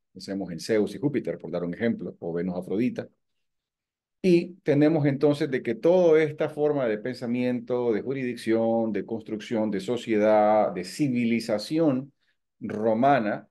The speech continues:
es la que va entonces a amalgamar a Europa durante un buen tiempo. Ahora, llega un momento que por diferentes factores que tampoco vamos a profundizar en este repaso, el Imperio Romano cae.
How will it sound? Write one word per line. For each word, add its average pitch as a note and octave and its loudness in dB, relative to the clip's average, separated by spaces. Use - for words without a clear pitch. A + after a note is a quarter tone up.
es G#2+ -6
la B2 -2
que B2 -4
va A2+ 2
entonces A#2 -4
a B2 0
amalgamar B2+ -2
a B2+ -4
Europa A2+ -2
durante F2 -6
un C3 2
buen F#2+ 2
tiempo. D2+ -8
Ahora, A2+ 2
llega C3+ 4
un D3 6
momento D#3 4
que A2+ -10
por F2+ -10
diferentes G#2+ -4
factores C#3 -2
que G#2 -6
tampoco B2 -2
vamos G2+ 0
a - -4
profundizar A#2 -4
en D#2+ -4
este G#2+ -8
repaso, B2+ -2
el G#2 0
Imperio C3 2
Romano C#3 2
cae. D#2+ -6